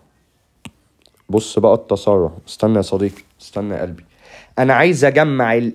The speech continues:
A زائد ال B، الناتج يبقى C، هتبقى الإجابة C. إيه يا جوجو؟ أنت هنكت ولا إيه؟ أيوة أنا هنكت خلاص. طيب، لو العربية واقفة هنا، ركز يا صديقي، أدي ال A. ال A ابتدى،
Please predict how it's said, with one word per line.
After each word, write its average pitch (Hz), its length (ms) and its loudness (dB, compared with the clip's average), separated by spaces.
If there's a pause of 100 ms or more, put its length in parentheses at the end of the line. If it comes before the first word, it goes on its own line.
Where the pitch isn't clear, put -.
A 147 220 4
زائد 117 340 0
ال 113 160 -2
B، - 20 -8
الناتج 143 380 -2
يبقى 104 200 -2
C، - 140 -10
هتبقى 107 460 -4
الإجابة 113 360 -2
C. 113 160 -10
إيه 117 240 -10 (920)
يا 113 140 2
جوجو؟ 107 380 -2 (260)
أنت 98 160 -10
هنكت 101 440 -4
ولا 87 280 0
إيه؟ 110 260 0 (120)
أيوة 98 220 -4
أنا 87 160 -6
هنكت 90 320 -8
خلاص. 87 360 -12 (320)
طيب، 113 200 2 (680)
لو 131 160 6
العربية 139 440 4
واقفة 165 300 2
هنا، 113 200 -4 (840)
ركز 123 320 -2
يا 110 60 -4
صديقي، 107 420 -8 (200)
أدي 131 160 -2
ال 147 120 -6
A. 120 280 0 (760)
ال 143 160 6
A 170 140 2
ابتدى، 214 560 4